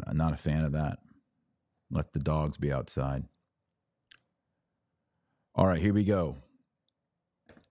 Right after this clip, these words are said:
Valerie says, "I know right where that is, but I can't leave New York at this time." We'll just pray. You know,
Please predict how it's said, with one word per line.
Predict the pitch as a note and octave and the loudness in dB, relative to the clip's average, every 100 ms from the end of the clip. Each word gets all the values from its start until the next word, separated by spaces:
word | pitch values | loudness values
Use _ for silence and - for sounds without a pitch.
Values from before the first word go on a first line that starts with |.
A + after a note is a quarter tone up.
| _ _ _ _ - | _ _ _ _ -4
Valerie | - G2+ A#2 A2+ G2+ | 2 4 4 4 2
says, | - G2 F2+ E2 D2 D2 | 2 2 4 2 0 0
"I | F2+ | 2
know | F#2+ G#2+ A2+ A#2 A#2 | 4 4 2 0 -2
right | - E2 G2 D2 C#2 - _ _ | -2 2 2 0 -6 -14 _ _
where | - F#2+ F#2+ | 0 2 4
that | F2+ E2+ | 2 2
is, | F#2 F#2+ | 2 2
but | E2+ E2+ | 0 0
I | E2 | -2
can't | - F#2 D#2 | 0 0 2
leave | E2+ | 2
New | D#2+ | 2
York | D#2+ D#2 - | 2 0 -2
at | C#2 | -4
this | C2+ - | -4 -4
time." | C2+ B1 | -4 -4
We'll | C2 G#2 | 2 2
just | C#3+ - | 2 0
pray. | - B1+ - | -2 -2 -6
You | - | -4
know, | F2 | -2